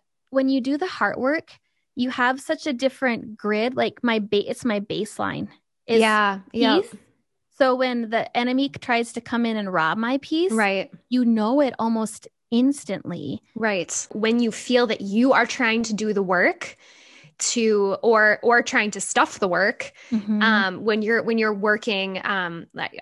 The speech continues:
Speaker 2: and I'm, I'm thinking fr-, from, from my experience of freedom from, from binge eating, I didn't get free in an instant, like a lot of people I know. I know a
Speaker 1: Mm-hmm.
Speaker 2: lot of people that have, that have had that freedom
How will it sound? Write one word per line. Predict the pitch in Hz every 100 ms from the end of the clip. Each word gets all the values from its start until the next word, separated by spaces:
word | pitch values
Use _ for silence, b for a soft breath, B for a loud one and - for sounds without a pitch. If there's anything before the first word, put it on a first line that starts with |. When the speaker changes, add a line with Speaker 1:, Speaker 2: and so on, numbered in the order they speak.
| -
Speaker 2:
and | 220
I'm, | 196 214
I'm | - 226
thinking | 240 226 190 180
fr-, | - 202 -
from, | 202 185 160
from | - 202 190
my | 190 294
experience | 277 - - 185 180 180 202 180
of | 180
freedom | - 180 175 175
from, | 185 165 - -
from | - 202 175
binge | 190 180 185
eating, | - 170 170 180 220 B B -
I | 226
didn't | 240 254
get | 269 277
free | - - 240 226
in | 214
an | 202
instant, | - 185 - - - -
like | - 196
a | 196
lot | 170
of | 170
people | - 190 - 190
I | 190
know. | 196 196 185 - - _
I | 214
know | 220 233
a |
Speaker 1:
Mm-hmm. | 285
Speaker 2:
lot | 202 220
of | -
people | 220 202
that | 185
have, | 196 -
that | 196 160
have | 196 -
had | - 214 220
that | 220 175
freedom | - 208 202 190